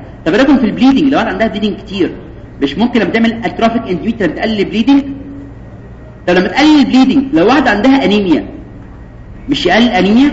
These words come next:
طب سؤال تاني يا دكاتره، يعني هي بتقلل البليدنج ليه؟ عشان هي اتروفيك،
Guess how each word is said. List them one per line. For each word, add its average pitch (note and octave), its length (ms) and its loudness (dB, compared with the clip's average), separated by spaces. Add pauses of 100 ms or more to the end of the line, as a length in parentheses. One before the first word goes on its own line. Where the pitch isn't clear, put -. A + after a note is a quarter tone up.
(960)
طب F3+ 100 -2
سؤال C4+ 300 0
تاني C4+ 180 4
يا A#3 60 2
دكاتره، G3+ 380 0 (480)
يعني D3 180 4
هي A3 60 4
بتقلل B3 300 0
البليدنج B3 520 4
ليه؟ G3+ 300 0
عشان E3 200 -6
هي A3+ 180 0
اتروفيك، A#3 320 -2